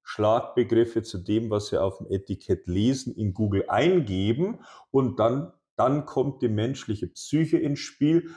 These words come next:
weil prinzipiell dann der teuerste Preis, der im ganzen weltweiten Internet gefunden wird,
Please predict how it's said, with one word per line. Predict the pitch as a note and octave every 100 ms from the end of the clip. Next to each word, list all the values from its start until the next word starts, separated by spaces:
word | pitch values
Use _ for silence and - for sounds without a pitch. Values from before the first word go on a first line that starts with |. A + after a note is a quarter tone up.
| -
weil | G2 G2+
prinzipiell | - G#2 C3 D#3+ - B2 - A#2
dann | G3 G2+ B2+
der | G#2 -
teuerste | - D#3 D3 -
Preis, | A#2 G#2 G2+ A#2+ -
der | G#2+
im | G#2
ganzen | F#2+ A2+ - F#2+
weltweiten | G2+ A#2 - F#2+ F#2+ - - G2 -
Internet | C3+ C3 A#2 G#2 G2+
gefunden | - - - C#3 D3+ - C#3+
wird, | B2+ C3+ C3